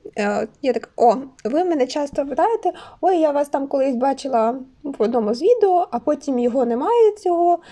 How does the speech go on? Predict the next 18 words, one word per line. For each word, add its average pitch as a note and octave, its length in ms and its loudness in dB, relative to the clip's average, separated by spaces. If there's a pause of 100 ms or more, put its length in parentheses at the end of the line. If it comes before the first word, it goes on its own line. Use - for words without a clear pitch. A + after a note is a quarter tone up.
(200)
брелочка, B3+ 580 2
іграшки C#4 540 -2
чи B3 140 -8
ще A4 200 -2
щось». F#4 220 -2 (540)
Друзі, B3+ 480 0
я G4 260 4
їх D#4+ 180 -2
просто F4 520 2
гублю. G3+ 460 0 (960)
В - 40 -4
мене G4 240 4
наче F#4 320 0
і E4+ 200 -2
є, D#4+ 320 4 (100)
е, G3+ 280 -2 (280)
перелік D4 500 2 (1160)
схем, G#4 360 0